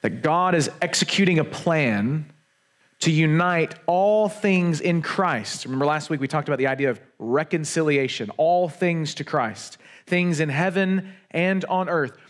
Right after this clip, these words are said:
So the work of Jesus is not just to save us from our sins. It is, and that's good news.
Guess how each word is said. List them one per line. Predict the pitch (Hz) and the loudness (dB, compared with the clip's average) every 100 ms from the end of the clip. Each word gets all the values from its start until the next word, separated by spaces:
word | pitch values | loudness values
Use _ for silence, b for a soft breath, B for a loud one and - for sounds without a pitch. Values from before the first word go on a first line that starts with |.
| b | b
So | - 202 | -6 -2
the | 180 | 0
work | 156 185 233 233 | 0 0 0 -4
of | 185 | -4
Jesus | 196 254 156 139 - | -2 0 0 -2 -2
is | 175 143 | -6 -4
not | 156 196 254 262 180 | 0 0 0 -2 -6
just | 147 240 214 165 - | -4 -2 -2 -4 -8
to | |
save | 170 214 202 190 | -6 0 0 -2
us | - | -6
from | 196 180 | -4 -2
our | 156 | -4
sins. | - 190 117 107 - | -4 -4 -4 -8 -2
It | 233 | 2
is, | 233 175 92 - - - _ _ _ - | 2 0 -4 -14 -16 -18 _ _ _ -14
and | 110 | -6
that's | 131 185 - - _ _ - 120 | -4 -4 -6 -16 _ _ -20 -14
good | 110 214 151 | -2 -2 0
news. | 180 156 104 - - - | 0 0 -2 -10 -16 -18